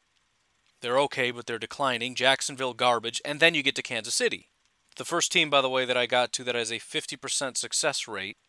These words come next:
while throwing the ball. After that, you have Chicago with a forty-four percent success rate. Arizona, and then New Orleans.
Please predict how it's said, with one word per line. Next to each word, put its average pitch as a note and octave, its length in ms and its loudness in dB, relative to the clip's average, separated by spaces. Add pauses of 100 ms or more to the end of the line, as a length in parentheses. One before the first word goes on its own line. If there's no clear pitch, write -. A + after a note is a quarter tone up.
(260)
while B2 280 2
throwing B2 380 -2
the G#2+ 60 -8
ball. G#2+ 380 -6 (540)
After C#3+ 240 0
that, C3+ 160 4
you C3+ 80 -4
have A#2 120 -4
Chicago B2+ 500 0
with A2 160 -6
a F#2 80 -16
forty-four A2 540 -10
percent G2 440 -12
success - 440 -8
rate. G2+ 260 -12 (480)
Arizona, A#2+ 720 -2
and A#2 160 -8
then A#2 140 0
New A#2 120 -8
Orleans. G#2 440 -6